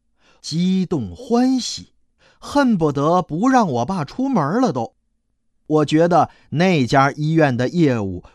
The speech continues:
我爸肯定能拿下。后来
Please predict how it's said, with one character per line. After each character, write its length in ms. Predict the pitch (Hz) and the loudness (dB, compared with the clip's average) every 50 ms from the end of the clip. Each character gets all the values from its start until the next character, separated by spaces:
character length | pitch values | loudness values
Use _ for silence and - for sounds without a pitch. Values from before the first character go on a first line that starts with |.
| - | -10
我 280 | - 127 127 120 117 117 | -4 0 2 2 2 4
爸 220 | 143 135 127 113 | 4 4 4 4
肯 540 | 107 - - - - 123 110 98 95 95 98 | 2 -2 -6 -6 -2 -2 0 0 -2 -4 -2
定 300 | 104 202 254 247 185 127 | 0 2 2 2 2 0
能 180 | 110 98 104 120 | -2 -2 -2 -4
拿 220 | 110 - 87 101 | -4 -6 -8 -8
下。 240 | - 139 107 - _ _ _ _ _ _ _ _ _ _ _ _ _ _ _ _ _ _ _ | -6 -6 -6 -8 _ _ _ _ _ _ _ _ _ _ _ _ _ _ _ _ _ _ _
后 240 | - - 135 131 | -6 -4 -2 -2
来 340 | 123 113 110 107 113 123 - | 0 0 0 -2 -2 -4 -6